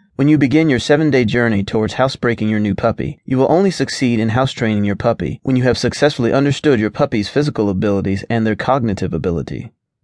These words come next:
The number one mistake dog owners make with their new puppies is to misunderstand a puppy's behavior. This misunderstanding leads to negative discipline, as well as wrongful accusations. Let's put something into perspective.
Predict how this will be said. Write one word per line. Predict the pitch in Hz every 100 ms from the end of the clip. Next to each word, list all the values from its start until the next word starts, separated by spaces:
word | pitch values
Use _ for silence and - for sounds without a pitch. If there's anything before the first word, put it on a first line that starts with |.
| _ _ _ _ _ _ _
The | 196 139
number | 156 190
one | 196 156 120
mistake | 107 - 120 110 165
dog | 117 123
owners | 113 104 98
make | 107 107
with | 104 98
their | 101
new | 104
puppies | 101 110 - 95 87 - _ _
is | 139
to | -
misunderstand | 139 170 - 139 120 - 123 107
a | 107
puppy's | 139 - 107
behavior. | 117 110 127 98 69 - _ _ _ _ _ _ _ _ _ -
This | 196
misunderstanding | 190 175 160 127 113 - 117 98 92
leads | - 123 135
to | 131
negative | 110 135 135 117
discipline, | 117 107 110 92 78 - _ _
as | 127 113
well | 151 170
as | 98
wrongful | 113 120 113 107
accusations. | 101 107 92 113 107 95 131 - _ _ _ _ -
Let's | -
put | - 202
something | - 180 151 120 107
into | 110 113
perspective. | 117 - 113 - 80 -